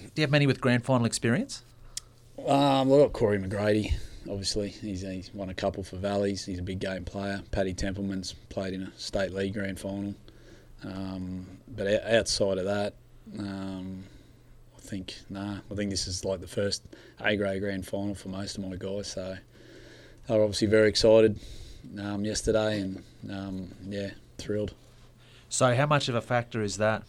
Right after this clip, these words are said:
Speaker 1: big game experience? You know that as a player and as a coach. <laughs>
Speaker 2: Yeah, oh, I think it's important, um, but I think although I got a little bit there, they're in the right positions. You know, it's
Speaker 1: Yeah.
Speaker 2: my seven and six that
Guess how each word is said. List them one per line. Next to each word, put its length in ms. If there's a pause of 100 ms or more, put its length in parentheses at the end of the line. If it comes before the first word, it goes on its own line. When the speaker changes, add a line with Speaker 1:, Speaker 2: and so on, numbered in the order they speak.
(140)
Speaker 1:
big 160
game 220
experience? 580
You 80
know 180
that 140
as 100
a 60
player 260
and 140
as 100
a 40
coach. 500
<laughs> 80
Speaker 2:
Yeah, 400
oh, 240
I 60
think 260
it's 160
important, 640
um, 540 (360)
but 120
I 40
think 300 (800)
although 280
I 40 (100)
got 60 (880)
a 60
little 200
bit 200
there, 340 (100)
they're 200
in 100
the 60
right 180
positions. 560 (360)
You 200
know, 100
it's 80
Speaker 1:
Yeah. 80
Speaker 2:
my 20
seven 320
and 100
six 360 (180)
that 180